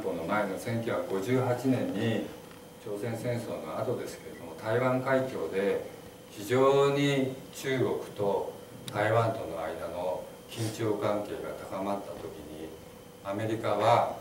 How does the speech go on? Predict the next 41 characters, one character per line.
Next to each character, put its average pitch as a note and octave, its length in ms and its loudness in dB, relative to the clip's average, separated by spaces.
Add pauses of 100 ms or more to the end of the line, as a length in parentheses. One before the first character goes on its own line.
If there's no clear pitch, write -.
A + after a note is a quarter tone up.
(340)
核 C3+ 300 -2
兵 D3 240 4
器 - 80 0
の - 140 -4
使 - 280 -8
用 F#2+ 100 -4
を F2 200 0
辞 - 80 -8
さ C3 220 -2
な C3+ 100 4
か - 0 -
っ - 20 4
た - 60 0
こ - 100 -4 (360)
と - 120 -12
が - 60 -10
あ - 40 -12
り - 60 -14 (2000)
ま C#3 80 -2
す。 - 20 0
そ - 60 -4
し - 20 -6
て D#3 140 4
五 B2 140 6
十 D3+ 260 6
八 - 200 4
年 G#2+ 320 4
に G#2 320 0 (100)
日 A2+ 80 0
本 D3+ 240 8
全 A2 260 2
国 - 260 -4
十 C#3+ 240 4
一 D#3 220 4
箇 C#3 100 4
所 - 140 0
に G2+ 340 0 (440)
核 A#2+ 260 0
兵 C#3 320 4
器 - 140 -4
を、 D#2+ 180 -4